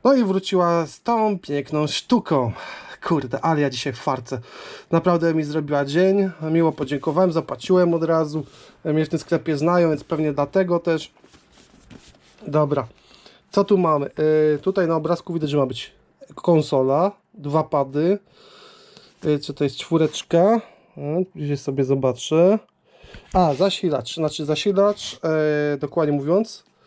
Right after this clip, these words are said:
Są tutaj trochę, bo to razi za bardzo. O, teraz powinno być lepiej. No wiadomo, zasilacz, kabel do zasilacza, stacja dokująca, y, na nowe joycony,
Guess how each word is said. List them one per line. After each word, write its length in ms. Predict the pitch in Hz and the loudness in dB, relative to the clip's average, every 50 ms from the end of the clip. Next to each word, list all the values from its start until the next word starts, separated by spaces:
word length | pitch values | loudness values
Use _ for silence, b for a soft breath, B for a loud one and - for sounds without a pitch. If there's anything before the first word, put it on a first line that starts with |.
| b b b b b b b b b _ _ _ _ _ _ _ _ _ _ _ - - - | b b b b b b b b b _ _ _ _ _ _ _ _ _ _ _ -20 -20 -20
Są 240 | - - - - 151 | -20 -16 -10 -8 -6
tutaj 220 | 147 143 - 147 143 | -6 -6 -6 -6 -8
trochę, 260 | - - - - 147 | -8 -10 -8 -6 -6
bo 100 | 147 143 | -6 -6
to 140 | - - - _ _ _ _ _ _ | -8 -10 -16 _ _ _ _ _ _
razi 460 | - 202 170 160 147 156 156 143 147 147 | -16 -12 -8 -4 -2 -2 -2 -2 -4 -4
za 180 | 143 156 147 | -2 -2 -2
bardzo. 440 | 147 151 151 147 143 147 160 160 - | 0 0 -2 -2 -2 -2 -2 -2 -2
O, 120 | 143 117 - | -2 -6 -8
teraz 200 | _ - - - | _ -20 -20 -20
powinno 240 | - - 170 151 147 | -12 -10 -8 -6 -6
być 140 | 147 135 151 | -6 -6 -4
lepiej. 420 | 147 151 135 117 170 180 214 226 B B B B B B B B B B B B _ _ - 240 - | -2 -2 0 2 4 4 4 2 B B B B B B B B B B B B _ _ -12 -4 0
No 360 | 165 160 160 156 160 156 147 | 2 2 2 2 2 2 2
wiadomo, 320 | 156 147 156 147 143 135 | 2 2 2 2 0 0
zasilacz, 500 | 139 175 175 - 233 190 185 180 175 - | 0 -2 -2 0 2 2 2 2 2 -2
kabel 720 | - 185 180 170 160 156 170 165 165 165 160 151 156 151 147 | 0 0 0 0 2 2 2 2 2 2 0 0 0 -2 -2
do 100 | 151 147 | -2 -2
zasilacza, 540 | 156 160 - - 156 156 147 143 - 143 | -4 -4 -6 -4 -2 -2 -2 -2 -2 -6
stacja 360 | - - - 170 170 - 175 151 | -4 -2 -2 -2 0 0 -2 -2
dokująca, 840 | 156 151 - - 160 156 147 143 143 135 - - 151 143 139 139 127 B B B B B B B B B B - 151 147 147 147 147 | -2 -4 -4 -2 0 0 0 0 -2 -4 -4 -2 0 2 2 2 0 B B B B B B B B B B 0 2 4 4 4 4
y, 20 | 143 | 2
na 600 | 147 151 147 147 143 147 143 147 143 143 143 139 | 2 2 2 2 2 2 2 2 2 2 0 0
nowe 280 | 143 151 156 143 147 143 | 0 0 0 0 0 0
joycony, 880 | 131 160 170 185 185 - 214 208 196 185 175 175 170 165 165 160 156 | 0 2 0 0 2 2 4 4 4 4 4 2 2 2 0 0 -2